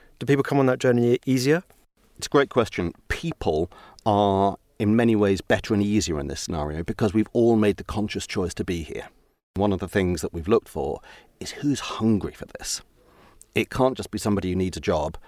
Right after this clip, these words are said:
Speaker 2: They should go and work in a corporation. They've got to be hungry to work in a small, early-stage company with big growth ambitions, but you've got to want to be there.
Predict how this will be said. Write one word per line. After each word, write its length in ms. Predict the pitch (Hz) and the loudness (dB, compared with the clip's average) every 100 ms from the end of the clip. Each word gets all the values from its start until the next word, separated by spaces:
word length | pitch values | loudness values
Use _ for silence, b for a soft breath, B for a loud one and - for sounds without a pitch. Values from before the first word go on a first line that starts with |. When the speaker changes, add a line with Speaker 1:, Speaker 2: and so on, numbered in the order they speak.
| b | b
Speaker 2:
They 120 | - 92 | -6 -6
should 100 | - | 0
go 80 | |
and 80 | 92 | 0
work 160 | 87 - | 0 -2
in 80 | 85 | -6
a 20 | |
corporation. 640 | 85 - 90 82 - - B B B | -6 -4 -2 -2 -6 -12 B B B
They've 100 | 95 | -2
got 100 | 123 | -2
to 80 | 127 | 0
be 120 | 107 | -2
hungry 720 | - - 127 107 - 67 80 b b b _ | -2 2 2 2 0 -8 -10 b b b _
to 120 | - 101 | -4 2
work 420 | 104 101 87 - | 4 2 0 -4
in 140 | 104 90 | -2 0
a 120 | 87 | -2
small, 540 | - - 104 98 95 - | -4 -2 0 0 0 -2
early-stage 560 | 95 92 90 95 87 | -2 -2 -4 -6 -8
company 300 | - 98 - | -4 -4 -2
with 200 | 160 220 | -4 -2
big 140 | - 113 | -2 0
growth 260 | 113 110 | 2 2
ambitions, 580 | - 85 131 - - - B B B B _ - | 0 -2 -4 -4 -12 -14 B B B B _ 0
but 420 | 107 - - - - | 0 0 -8 -10 -6
you've 280 | 120 110 | 0 2
got 100 | 135 | 2
to 60 | 117 | 2
want 240 | 104 104 | 2 0
to 60 | - | -2
be 120 | 98 | -6
there. 220 | 85 - | -6 -8